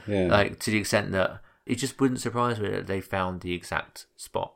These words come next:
Speaker 2: and recreated it there. You
Speaker 1: Well,
Speaker 2: know,
Speaker 1: quite,
Speaker 2: it
Speaker 1: uh,
Speaker 2: looked like
Speaker 1: to be honest, that probably would have been the easiest way to do it.
Speaker 2: Yeah, yeah,
Speaker 1: You know,
Speaker 2: sure,
Speaker 1: that,
Speaker 2: yeah,
Speaker 1: that
Speaker 2: that's true,
Speaker 1: big
Speaker 2: yeah.
Speaker 1: concrete thing that the
Speaker 2: Yeah.
Speaker 1: policemen stand on.
Speaker 2: Yeah, and the glider goes over. And
Speaker 1: Right, yeah, yeah, yeah.
Speaker 2: But
Speaker 1: Uh,
Speaker 2: yeah, but, like, it's just, just that, like, this for, it, it's,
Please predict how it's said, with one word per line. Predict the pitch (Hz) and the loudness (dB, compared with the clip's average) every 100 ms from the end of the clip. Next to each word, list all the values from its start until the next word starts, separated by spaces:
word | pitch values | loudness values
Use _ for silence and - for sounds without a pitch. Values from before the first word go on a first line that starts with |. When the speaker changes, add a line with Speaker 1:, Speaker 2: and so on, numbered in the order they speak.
| - | -10
Speaker 2:
and | 92 | -8
recreated | 85 - 87 87 - | -8 -8 -8 -6 -6
it | - | -4
there. | 82 85 | -4 6
You | 160 | 12
Speaker 1:
Well, | 151 | 12
Speaker 2:
know, | - | 12
Speaker 1:
quite, | 139 117 | 10 10
Speaker 2:
it | 117 | 8
Speaker 1:
uh, | |
Speaker 2:
looked | 120 - | 6 -2
like | 87 | 8
Speaker 1:
to | |
be | 120 | 10
honest, | 139 - | 10 8
that | 101 | 8
probably | 113 98 | 10 10
would | 98 | 10
have | 90 | 8
been | 90 | 8
the | |
easiest | 95 98 90 82 | 8 8 6 4
way | 90 | 4
to | 85 | 4
do | 80 104 | 6 8
it. | 90 82 | 8 8
Speaker 2:
Yeah, | 120 139 | 10 10
yeah, | 135 | 10
Speaker 1:
You | |
know, | 98 | 10
Speaker 2:
sure, | 92 | 10
Speaker 1:
that, | 107 | 10
Speaker 2:
yeah, | 113 | 8
Speaker 1:
that | 101 | 10
Speaker 2:
that's | 110 98 | 8 10
true, | 117 104 | 10 10
Speaker 1:
big | - | 6
Speaker 2:
yeah. | 110 98 98 | -2 -4 4
Speaker 1:
concrete | - 117 110 101 | 10 10 10 8
thing | - 95 | 6 4
that | 92 | 4
the | - | 6
Speaker 2:
Yeah. | 123 | 8
Speaker 1:
policemen | 113 110 98 | 10 8 4
stand | 87 98 87 85 | 4 4 4 4
on. | 82 82 | 2 2
Speaker 2:
Yeah, | 101 95 92 - _ - | 2 2 0 -8 _ -6
and | 98 | -2
the | 92 | 0
glider | 92 90 87 | 0 0 -2
goes | 87 90 90 | -2 -2 -2
over. | 87 87 | -2 -4
And | 90 127 | 0 8
Speaker 1:
Right, | 143 143 127 | 12 12 10
yeah, | 120 117 | 10 8
yeah, | 117 117 117 | 10 8 8
yeah. | 113 104 - - - | 6 4 -6 -20 -8
Speaker 2:
But | 107 123 | 4 6
Speaker 1:
Uh, | |
Speaker 2:
yeah, | 139 135 | 8 6
but, | 113 117 127 | 6 2 4
like, | 131 143 | 4 4
it's | 135 | 2
just, | 170 - | 0 0
just | 175 156 | -2 -2
that, | 120 131 123 | 0 0 -2
like, | - 101 | -2 -2
this | 127 131 | 0 0
for, | - 135 127 120 - - _ _ _ _ _ _ _ _ - - | 2 2 4 4 0 -10 _ _ _ _ _ _ _ _ -18 -2
it, | 151 | 0
it's, | - 139 | 0 -2